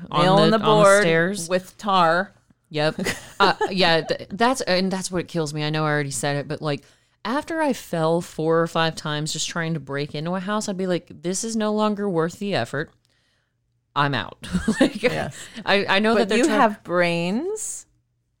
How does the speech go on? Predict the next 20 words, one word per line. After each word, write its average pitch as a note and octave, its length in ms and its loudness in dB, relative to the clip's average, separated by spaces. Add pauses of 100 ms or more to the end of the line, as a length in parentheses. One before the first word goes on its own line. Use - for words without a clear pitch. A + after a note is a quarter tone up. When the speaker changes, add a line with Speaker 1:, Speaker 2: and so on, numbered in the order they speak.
Speaker 1:
Oh, D#3+ 300 4
'cause, D#3+ 80 -2
Speaker 2:
Yeah. E3 300 2
Speaker 1:
'cause E3 200 -4
I'm D#3 160 0
not D3 220 0
one D3 120 -2
of C#3 100 -6
those C#3 240 -2
Australian C3+ 540 -4
criminals. D#3+ 460 0 (140)
Got F3+ 300 6
it, D#4 240 4
got A#3+ 300 6 (140)
it. D4 640 0 (220)
<laughs> - 220 -18
We C4 160 2
love E3 240 2
you, D#3 140 2
Australia. C#3+ 640 0